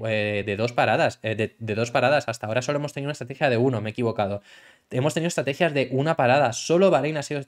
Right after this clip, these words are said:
una, un fin de semana con estrategia de dos. Australia fue distinto porque tuvimos coche de seguridad, tuvimos bandera roja y demás. Ahí ya hay más,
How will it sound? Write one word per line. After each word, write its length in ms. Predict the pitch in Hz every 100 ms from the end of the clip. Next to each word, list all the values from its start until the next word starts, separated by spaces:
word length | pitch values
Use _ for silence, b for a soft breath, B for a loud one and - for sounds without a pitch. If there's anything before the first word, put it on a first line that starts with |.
| -
una, 220 | 135 131 131 -
un 460 | 131 135 135 131 127
fin 140 | 139
de 60 | 127
semana 360 | 131 123 139
con 140 | 131 120
estrategia 440 | 120 117 117 147
de 120 | 123
dos. 320 | 113 143 - -
Australia 540 | 107 - 131 135 139
fue 160 | 131 127
distinto 480 | 120 123 135 135
porque 200 | 123 113
tuvimos 360 | 107 107 117 113
coche 180 | 107 110
de 60 |
seguridad, 420 | - 101 104 131 143
tuvimos 300 | 120 113 113
bandera 320 | 104 107 104
roja 360 | 120 131 135
y 60 | 120
demás. 360 | 110 123 135 B B B
Ahí 240 | 113 117 123
ya 160 | 123
hay 100 | 127
más, 260 | 120 117